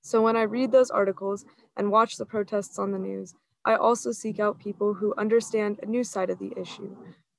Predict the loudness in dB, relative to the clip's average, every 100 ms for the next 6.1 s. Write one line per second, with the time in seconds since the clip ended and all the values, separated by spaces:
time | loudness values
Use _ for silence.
0 | _ 0 0 2 4 4 0 0 0 0
1 | -2 -2 0 -2 -2 -2 0 0 0 -2
2 | -2 -4 -2 0 0 -2 -6 _ _ _
3 | _ -4 4 4 4 -2 0 0 0 -2
4 | -2 0 0 2 2 2 -2 -6 -8 -8
5 | -4 -2 -2 -4 -2 0 0 0 0 0